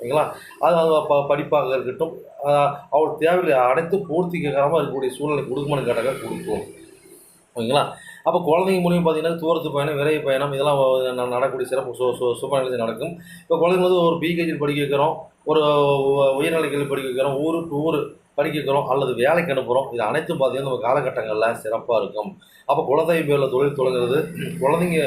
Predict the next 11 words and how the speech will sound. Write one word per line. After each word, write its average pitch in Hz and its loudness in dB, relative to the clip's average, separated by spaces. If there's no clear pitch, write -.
குழந்தைங்களுக்கு 160 2
ஒரு - -2
தொழில் 143 0
அமைச்சு 127 0
கொடுக்கறது, 120 0
ஓகே, 135 0
இது 127 2
அனைத்தும் 165 2
பார்த்தீங்கன்னா, 143 2
நம்ம 127 0
காலகட்டங்கள்ல 127 0